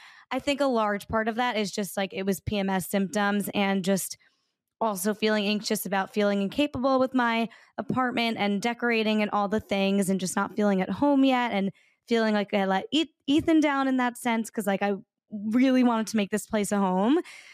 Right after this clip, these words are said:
And so there were a lot of factors, and I feel like we've turned the corner for many reasons on that, and I'm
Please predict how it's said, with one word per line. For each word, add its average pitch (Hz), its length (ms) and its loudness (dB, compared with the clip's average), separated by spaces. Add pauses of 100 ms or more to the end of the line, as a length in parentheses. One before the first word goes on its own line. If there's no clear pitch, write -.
(400)
And 277 120 -2
so 302 120 2
there 277 120 0
were 285 100 0
a 285 80 0
lot 233 180 0
of 220 100 -2
factors, 226 560 -2
and 214 160 0
I 202 80 0
feel 202 140 -2
like 185 80 -2
we've 202 160 0
turned 196 240 -2
the 190 60 -2
corner 185 440 0
for 202 220 -2
many 185 280 0
reasons 208 520 2
on 233 180 0
that, 233 240 0
and 196 100 -2
I'm 196 200 -2